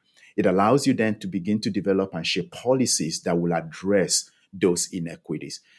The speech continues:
That's why I said a good comprehensive plan has to also be a good equity plan, because you cannot divorce a comprehensive plan from a discussion around social justice.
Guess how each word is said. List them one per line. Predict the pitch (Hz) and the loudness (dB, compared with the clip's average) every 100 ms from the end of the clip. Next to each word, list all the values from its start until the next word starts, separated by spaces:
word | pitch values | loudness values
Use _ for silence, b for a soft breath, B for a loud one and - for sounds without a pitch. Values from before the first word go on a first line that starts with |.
| b | b
That's | 104 113 - | 2 2 2
why | 104 | 0
I | |
said | 92 92 | 2 2
a | 85 | 0
good | 82 107 113 | -2 -4 -4
comprehensive | - 104 - 95 95 92 - | -4 -4 0 0 0 -4 -2
plan | 90 | -2
has | 87 87 | 0 -2
to | 87 | -4
also | 87 - - 104 | -2 -2 0 -2
be | 82 90 - | -2 -4 -4
a | 87 - | -6 -6
good | - 95 90 - | -8 -6 -4 -2
equity | - - 90 | -2 -2 -4
plan, | 85 - 82 | -4 -4 -6
because | 82 85 85 85 90 | -6 -4 -4 -4 -6
you | |
cannot | 85 - 143 156 123 107 - _ _ - | -10 -2 2 2 2 0 -4 _ _ -4
divorce | 98 80 95 104 - - _ _ _ _ _ - | -2 2 2 4 0 -4 _ _ _ _ _ -2
a | 107 | -2
comprehensive | - 92 85 98 107 131 117 - | 0 -2 -2 0 2 2 0 -4
plan | 90 78 | -6 -6
from | 82 90 87 | -6 -2 0
a | 82 | 0
discussion | 87 - - - 127 - 92 85 | -2 -6 -6 -2 -2 0 -2 -2
around | 80 82 87 | -2 -4 -4
social | - 85 73 | -4 -2 -4
justice. | - 73 - - - | -4 -6 -6 -8 -10